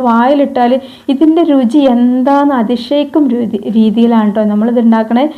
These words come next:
എന്ന് വിചാരിച്ച് നിങ്ങൾ ആരും ടെൻഷൻ ആവണ്ട. ഇത് വേറെ എന്തെങ്കിലും ചേരുവകളൊന്നും ചേർക്കില്ല. നമ്മളെല്ലാവരുടെ വീട്ടിലും അടുക്കളയിൽ ഉണ്ടാകുന്ന കുറച്ച് കുറച്ച് കൊച്ചു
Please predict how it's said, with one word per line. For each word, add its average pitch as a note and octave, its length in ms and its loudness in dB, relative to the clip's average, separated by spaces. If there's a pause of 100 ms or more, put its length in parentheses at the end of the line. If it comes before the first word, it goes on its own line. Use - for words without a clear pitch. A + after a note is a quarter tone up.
(260)
എന്ന് A#3+ 180 4
വിചാരിച്ച് A#3 360 2
നിങ്ങൾ A#3+ 160 0 (160)
ആരും C4 280 2
ടെൻഷൻ A#3+ 420 -2
ആവണ്ട. A3+ 260 0 (160)
ഇത് A3+ 100 -2 (100)
വേറെ A3+ 300 0
എന്തെങ്കിലും A#3+ 420 -2 (100)
ചേരുവകളൊന്നും A#3+ 720 0
ചേർക്കില്ല. A3+ 360 -2 (120)
നമ്മളെല്ലാവരുടെ C4+ 1200 2 (120)
വീട്ടിലും A3+ 540 -2 (420)
അടുക്കളയിൽ C#4 720 2
ഉണ്ടാകുന്ന G#3 420 -2 (120)
കുറച്ച് D#4 380 -4
കുറച്ച് E4 360 -8 (100)
കൊച്ചു C#4 240 -4